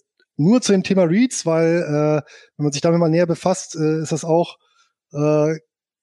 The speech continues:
extrem breit gefächert, äh, habe ich da jetzt auch nochmal ein neues Buch verfasst,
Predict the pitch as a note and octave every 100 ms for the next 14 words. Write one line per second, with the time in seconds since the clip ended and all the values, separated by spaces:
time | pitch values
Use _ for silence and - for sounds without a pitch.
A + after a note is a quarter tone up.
0 | _ _ _ - - - C#3 F3 G#3+ D#3
1 | F3 - F#3 F#3 F3+ F3 D#3+ D#3+ D#3+ D#3
2 | D#3 D#3 D#3 D3+ D3 D3 D#3 - D3+ D3+
3 | D3 D3 - C#3 C3+ C#3 C#3+ D3 C#3+ C3
4 | C3 C3 C3 C#3 C3+ - G#3 - F#3 -
5 | G#3 G3 -